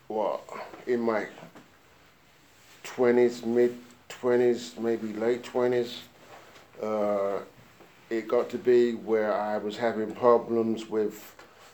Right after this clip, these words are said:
depression and, uh, having a hard time coping with that. It got to be a seasonal thing where I would, uh, get depressed and, uh,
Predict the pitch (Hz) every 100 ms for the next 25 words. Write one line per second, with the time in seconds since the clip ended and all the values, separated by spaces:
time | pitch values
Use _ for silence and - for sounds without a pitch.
0 | _ - - 110 - 135 135 151 151 -
1 | - - - _ - _ _ - - -
2 | _ - - - 101 98 101 98 98 101
3 | 104 95 92 92 - 110 110 104 95 113
4 | 110 - 107 104 - 113 107 104 101 95
5 | 107 104 101 - - - - - _ _
6 | 101 110 110 - 113 110 107 123 120 107
7 | 113 107 - 120 113 110 110 104 104 101
8 | 98 95 95 98 95 92 92 90 87 82
9 | - - _ _ _ _ _ - _ 110
10 | 117 101 - 113 110 104 - - - -
11 | _ - - - _ _ _ - 107 107
12 | 98 98 98 95 95 95 95 92 90 87